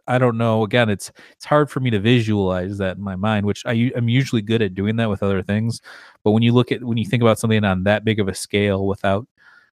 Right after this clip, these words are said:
knowing, like, for instance, our solar system, I might not know exactly what it looks like, but years of going to school and looking at pictures, and you, you have a general idea of what's going on, right?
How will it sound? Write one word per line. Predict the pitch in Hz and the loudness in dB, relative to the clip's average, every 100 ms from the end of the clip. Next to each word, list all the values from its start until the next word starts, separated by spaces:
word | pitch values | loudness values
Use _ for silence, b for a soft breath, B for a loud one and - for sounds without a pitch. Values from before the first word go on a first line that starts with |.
| _ | _
knowing, | 101 110 110 101 | 2 4 4 4
like, | 101 | 2
for | 151 | 2
instance, | 135 - 110 117 | 2 0 -6 2
our | 127 120 | 4 4
solar | - - 156 120 | 4 4 4 4
system, | - 104 - 92 95 - b b b _ _ - | 2 -6 -6 -8 -10 -14 b b b _ _ -2
I | 135 | 0
might | 156 | 2
not | 143 131 | 2 2
know | 117 | 2
exactly | 95 92 101 139 117 | 0 0 0 2 2
what | 98 | 2
it | 98 | 0
looks | 95 - | -2 -2
like, | 101 101 107 | -2 -2 -4
but | 104 _ | -8 _
years | 117 110 123 117 | -4 2 4 4
of | 107 | 2
going | 101 98 | 2 0
to | 95 | -2
school | - - 139 131 117 107 | -4 0 2 4 4 2
and | 98 92 | 0 -2
looking | 92 98 98 | -4 -4 -8
at | - | -4
pictures, | 120 - 107 98 98 95 | -4 -4 -4 -2 -2 -2
and | 95 98 | -4 -4
you, | 104 110 | -4 -4
you | - 135 | -2 0
have | 123 | 0
a | |
general | 110 120 120 113 | 2 4 4 4
idea | 101 95 98 95 | 4 2 0 0
of | 90 | -2
what's | 85 | -10
going | - 92 98 | -8 -6 -6
on, | 82 82 | -8 -10
right? | 90 90 98 | -10 -10 -10